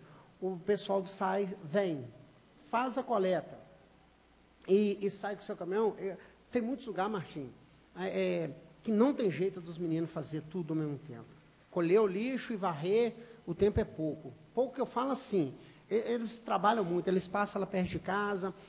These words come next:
eles já brincam comigo e falam, eu vejo isso. Como tem vez, fica sujeira pra trás, né? Acho que nós, nós, nós temos que aprender também a ajudar, né? Por quê? Porque a turma do sai passa lá, presidente,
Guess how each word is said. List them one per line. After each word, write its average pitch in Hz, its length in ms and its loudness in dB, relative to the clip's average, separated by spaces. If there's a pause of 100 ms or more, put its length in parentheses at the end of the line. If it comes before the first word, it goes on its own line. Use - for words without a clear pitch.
(220)
eles 185 220 -2
já 185 100 -2
brincam 190 360 0
comigo 185 460 2
e 165 80 0
falam, 202 320 -2
eu 190 80 0
vejo 202 400 0
isso. 180 340 -4 (260)
Como 262 160 4
tem 262 200 0
vez, 226 340 4
fica 302 320 0
sujeira 214 420 -4
pra 185 140 -4
trás, 196 480 -6 (960)
né? 196 260 2 (140)
Acho 190 200 -2
que 226 80 0
nós, 185 460 4
nós, 185 560 0
nós 185 240 -4
temos 220 280 -4
que 214 100 -4
aprender 190 540 -2
também 190 520 -2
a 196 140 4
ajudar, 180 880 0 (360)
né? 180 280 0
Por 247 180 -2
quê? 165 300 0 (280)
Porque 190 280 0
a 196 140 0
turma 226 240 -2
do 202 60 -8
sai 220 220 -2
passa 220 380 0
lá, 220 220 4
presidente, 151 600 -2